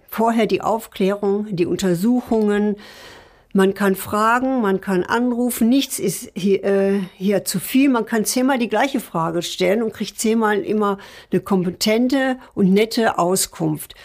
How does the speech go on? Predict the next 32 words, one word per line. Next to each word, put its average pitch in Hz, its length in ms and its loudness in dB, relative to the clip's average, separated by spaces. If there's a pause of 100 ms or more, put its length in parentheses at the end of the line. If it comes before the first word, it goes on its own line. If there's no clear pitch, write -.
(220)
Was 202 180 2
ich - 140 -4
auch 254 180 2
sehr 240 200 0
gut 208 260 -2
finde, 214 320 0
dass 196 240 -2
man 190 160 0
also 175 260 0
rund 247 320 0
um 190 200 2
die 180 140 0
Uhr 233 380 0 (140)
anrufen 156 560 -2
kann, 160 420 -4
dass - 220 -2
man 196 120 2
eine 175 140 2
Handynummer 240 540 2
bekommt 208 560 -2 (600)
und 202 140 0
dass 196 180 0
man 175 160 2
anrufen 240 640 0
kann. 190 300 0
Es 180 160 -2
ist 185 160 -4
immer 220 240 0
einer 185 400 0 (320)
für - 200 -2
einen 160 200 0
da. 160 300 -2